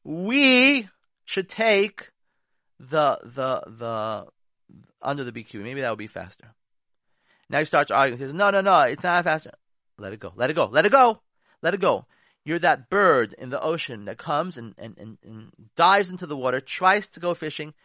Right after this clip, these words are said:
You caught the fish? Yes. Not, not. Let it go. Let it go. Otherwise, chas v'shalom, you're gonna drown. Your marriage, chas v'shalom, gonna drown. Remember what Laura Doyle says. You can choose intimacy or you can choose control. You can't have both. You cannot have both.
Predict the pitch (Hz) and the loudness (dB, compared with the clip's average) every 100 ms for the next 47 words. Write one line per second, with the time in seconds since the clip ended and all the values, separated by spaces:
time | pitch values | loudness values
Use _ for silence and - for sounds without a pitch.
0 | _ - 123 - 202 202 - 220 220 - | _ -20 -6 -2 0 -2 -4 -4 -4 -8
1 | 131 101 - 110 156 180 101 110 90 113 | -4 -4 -6 -6 -2 -2 -4 -6 -6 -8
2 | 135 156 - 113 - _ - 120 151 165 | -8 -8 -8 -10 -10 _ -10 -6 -6 -8
3 | 160 117 - _ _ _ - 139 170 165 | -6 -6 -6 _ _ _ -12 -4 -4 -4
4 | - 147 147 139 123 110 107 98 92 101 | -6 -8 -8 -12 -12 -12 -12 -12 -12 -14
5 | _ _ _ _ _ _ _ _ _ _ | _ _ _ _ _ _ _ _ _ _
6 | 117 113 110 135 135 92 - 87 - 98 | -12 -12 -6 0 0 -2 -10 -14 -12 -12
7 | 98 90 95 87 101 _ _ _ _ _ | -14 -14 -14 -14 -18 _ _ _ _ _
8 | _ _ _ _ - 127 147 135 123 120 | _ _ _ _ -18 -10 -8 -8 -6 -6
9 | 104 98 95 - 85 95 - 107 120 117 | -6 -10 -12 -16 -18 -20 -20 -18 -16 -16
10 | 165 170 - 151 117 120 - 117 - 104 | -14 -16 -14 -14 -14 -16 -20 -20 -20 -20
11 | - 92 98 - 123 127 120 117 98 85 | -18 -18 -16 -14 -12 -10 -12 -12 -14 -14
12 | _ 113 - 131 120 117 131 110 104 87 | _ -20 -18 -14 -8 -8 -8 -10 -12 -18